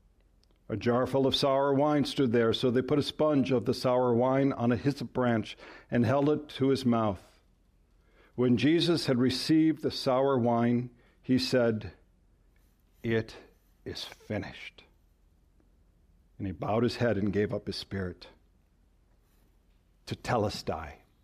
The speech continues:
It is finished. It means to end, to complete, to execute, to conclude.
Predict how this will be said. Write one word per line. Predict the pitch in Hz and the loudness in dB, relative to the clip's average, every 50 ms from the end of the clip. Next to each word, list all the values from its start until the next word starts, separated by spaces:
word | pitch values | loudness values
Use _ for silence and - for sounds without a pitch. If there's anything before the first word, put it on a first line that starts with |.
| _ _ _ _ _ _ _ _ _ _ | _ _ _ _ _ _ _ _ _ _
It | - 139 131 120 - - - - - _ _ _ _ _ _ _ _ _ _ _ _ | 0 0 0 0 0 -4 -12 -18 -20 _ _ _ _ _ _ _ _ _ _ _ _
is | 98 95 - - | -14 -12 -12 -12
finished. | - - - 131 120 101 82 - - - - - - - _ _ _ _ _ _ _ _ - - - - - - - | -8 -2 0 0 0 0 -2 -6 -10 -14 -16 -18 -20 -20 _ _ _ _ _ _ _ _ -20 -20 -20 -18 -14 -4 -2
It | 156 147 | 0 2
means | 147 156 160 160 156 - - | 4 4 4 4 2 0 0
to | - 185 190 - | 0 0 0 0
end, | 170 180 190 180 165 151 131 - - | 0 0 2 2 2 2 2 2 0
to | 143 131 | -2 -2
complete, | - 143 143 127 - - - - 165 180 185 180 151 123 - - - - - - - - - - - - - | 0 2 0 0 0 -2 -2 0 2 2 4 2 2 0 -2 -4 -8 -8 -10 -16 -20 -20 -20 -20 -20 -6 -2
to | 147 156 156 151 | -2 0 0 0
execute, | 165 196 185 - - 156 123 - 143 127 117 - - | -2 -2 -2 0 0 0 0 2 0 0 0 -2 0
to | - 151 | 0 0
conclude. | 147 - 131 123 113 - - 110 135 160 190 208 185 151 123 95 - - - | 0 2 0 0 0 -2 -2 0 2 2 4 4 4 4 2 0 -4 -12 -18